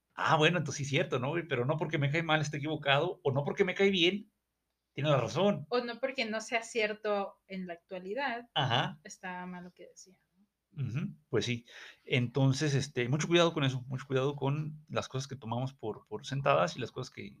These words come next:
Speaker 1: que cuestionamos y cómo las cuestionamos. Em,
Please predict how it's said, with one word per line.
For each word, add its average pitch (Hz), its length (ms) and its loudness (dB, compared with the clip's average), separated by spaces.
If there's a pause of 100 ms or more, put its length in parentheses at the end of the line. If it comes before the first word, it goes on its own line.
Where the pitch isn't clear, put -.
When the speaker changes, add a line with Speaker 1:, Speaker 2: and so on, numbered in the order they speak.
Speaker 1:
que - 120 -20
cuestionamos 139 560 2
y - 120 -18
cómo 131 300 -2
las 98 480 -6
cuestionamos. - 1080 -16 (920)
Em, 165 720 4